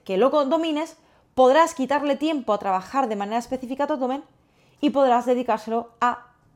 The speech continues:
entrenarlo cuando hagas otro tipo de ejercicios. Y ahora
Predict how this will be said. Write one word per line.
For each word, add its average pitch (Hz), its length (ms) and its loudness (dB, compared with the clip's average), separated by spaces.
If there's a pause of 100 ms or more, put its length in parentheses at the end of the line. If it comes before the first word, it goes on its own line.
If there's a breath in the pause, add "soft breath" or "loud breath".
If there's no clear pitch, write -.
(340)
entrenarlo 220 600 -2
cuando 190 300 -2
hagas 196 380 -6 (120)
otro 240 320 2
tipo 214 220 -6
de 190 80 -4
ejercicios. - 680 -18 (1800)
Y 277 160 2
ahora 381 300 8